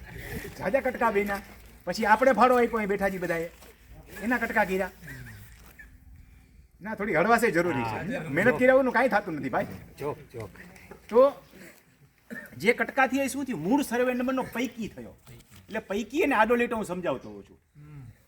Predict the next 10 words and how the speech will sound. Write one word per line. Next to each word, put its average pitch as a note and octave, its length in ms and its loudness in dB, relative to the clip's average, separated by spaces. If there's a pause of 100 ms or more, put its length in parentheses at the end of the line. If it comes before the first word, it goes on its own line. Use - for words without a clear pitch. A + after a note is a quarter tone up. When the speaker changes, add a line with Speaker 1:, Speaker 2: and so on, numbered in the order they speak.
(380)
Speaker 1:
કે G#3+ 80 -10
આડો G#3+ 320 0
લીટો C4+ 260 0
થયો C#4 140 0
ને B3+ 80 -2
એટલે A3 120 -6
સ્વતંત્ર G#3 400 -4
સર્વે D#3 260 -6
નંબર A2+ 200 -8
થયો. F#2+ 180 -14